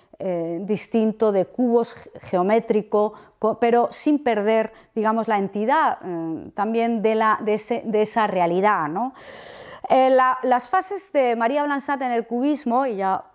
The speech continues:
voy a ir un poco, eh, más, más rápido para, porque tengo muchas cosas que contaros, pero empieza, fijaros, con una, con un cu-, con un cubismo,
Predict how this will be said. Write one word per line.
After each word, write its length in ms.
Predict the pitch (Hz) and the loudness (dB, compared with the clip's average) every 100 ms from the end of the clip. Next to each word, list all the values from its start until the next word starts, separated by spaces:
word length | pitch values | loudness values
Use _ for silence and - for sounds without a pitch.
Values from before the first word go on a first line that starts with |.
| - | -16
voy 100 | 180 | -10
a 60 | 185 | -8
ir 100 | 190 | -8
un 80 | 175 | -6
poco, 480 | 175 180 175 175 _ _ _ _ _ _ _ _ - - - - _ | -4 -2 -2 -4 _ _ _ _ _ _ _ _ -20 -20 -20 -20 _
eh, 680 | 208 185 180 175 170 165 160 78 - - - - - | 2 4 6 4 4 2 0 -4 -12 -12 -10 -8 -10
más, 500 | - 196 190 180 - | -4 0 2 0 -4
más 260 | 185 185 175 | 0 0 2
rápido 500 | 214 226 208 185 196 | 0 0 0 0 2
para, 480 | 175 170 160 - - - 190 190 - - 214 | 2 2 0 -4 -12 -10 -8 -8 -12 -18 -8
porque 260 | 160 - 180 | -4 -2 0
tengo 420 | 190 202 190 190 | 2 2 2 -2
muchas 300 | 196 185 190 | -6 -4 -4
cosas 280 | - 185 175 | -4 -4 -4
que 100 | 165 | -4
contaros, 520 | 160 165 214 240 240 | -2 0 0 0 -2
pero 260 | 262 269 185 - - - - - | 0 0 0 -8 -20 -20 -20 -2
empieza, 420 | 240 233 339 381 415 | 0 4 4 4 2
fijaros, 420 | 330 349 349 311 | 2 2 2 0
con 220 | 277 269 | 0 2
una, 720 | 294 302 294 285 262 226 - 208 | 2 4 4 4 2 0 -8 -8
con 160 | - 277 | 0 0
un 100 | 381 | 0
cu-, 340 | - 359 320 277 | 0 0 0 -6
con 200 | 226 254 | -2 0
un 140 | 302 359 | 0 0
cubismo, 800 | 349 330 339 302 311 311 311 | 0 2 2 2 2 2 -2